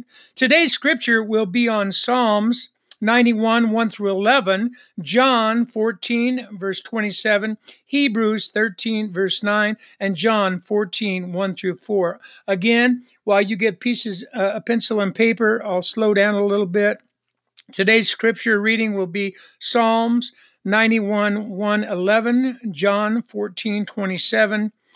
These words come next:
Hebrews thirteen, nine, and John fourteen,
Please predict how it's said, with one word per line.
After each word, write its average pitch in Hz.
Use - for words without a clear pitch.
Hebrews 190
thirteen, 208
nine, 208
and 180
John 202
fourteen, 190